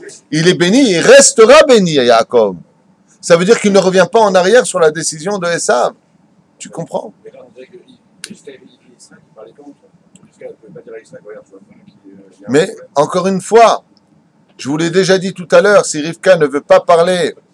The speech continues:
Speaker 1: à Yitzhak, parce qu'elle ne veut pas le sortir de son étude.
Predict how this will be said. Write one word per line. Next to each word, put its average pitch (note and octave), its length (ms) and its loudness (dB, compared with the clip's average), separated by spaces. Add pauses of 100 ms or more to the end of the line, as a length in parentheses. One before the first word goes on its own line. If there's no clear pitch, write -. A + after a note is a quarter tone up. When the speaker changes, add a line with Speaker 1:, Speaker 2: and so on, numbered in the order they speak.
(600)
Speaker 1:
à C3 140 0 (100)
Yitzhak, G3 640 -2 (920)
parce D#3 180 0
qu'elle E3 160 -6
ne D#3 80 -4
veut D3 160 -6
pas G3 140 2
le E3 100 -4
sortir A#3+ 540 -4
de F3+ 80 -8
son C#3 240 -8
étude. G#2 480 -14